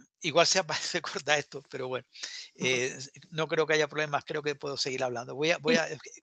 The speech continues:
Speaker 1: es que
Speaker 2: Es,
Speaker 1: lo
Speaker 2: es
Speaker 1: hace la, es la,
Speaker 2: Sí.
Speaker 1: la, la pantalla está, a veces refresca, ¿sabes? Y auto-, y es automática.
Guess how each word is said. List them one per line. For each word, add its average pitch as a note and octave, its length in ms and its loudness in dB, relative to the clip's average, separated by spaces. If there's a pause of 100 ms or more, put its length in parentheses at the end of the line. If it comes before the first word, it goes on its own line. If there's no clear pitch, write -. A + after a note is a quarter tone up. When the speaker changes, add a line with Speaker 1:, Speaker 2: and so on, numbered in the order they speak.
Speaker 1:
es E3+ 120 0
que G3+ 100 4
Speaker 2:
Es, - 20 6
Speaker 1:
lo G3+ 80 10
Speaker 2:
es G#3+ 40 10 (100)
Speaker 1:
hace G3+ 160 6
la, F3 340 4 (140)
es D3+ 160 -4
la, F#3 180 0
Speaker 2:
Sí. G#3 80 -2
Speaker 1:
la, - 200 -6 (240)
la D#3+ 200 8
pantalla E3+ 460 8
está, E3 320 0
a E3+ 120 2
veces F#3 360 0
refresca, F3 460 0
¿sabes? E3+ 340 2
Y D3 120 2
auto-, - 320 6
y F3+ 120 6
es D#3+ 60 10
automática. E3+ 640 2